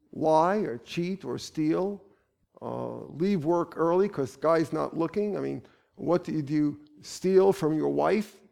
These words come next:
through internet porn, uh, because she doesn't know? No. We're to do Kiddush Hashem wherever we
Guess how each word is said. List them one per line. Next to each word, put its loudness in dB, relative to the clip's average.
through -4
internet -2
porn, -4
uh, -6
because 2
she -4
doesn't -2
know? -6
No. -6
We're 4
to 2
do -2
Kiddush -6
Hashem 0
wherever 0
we -4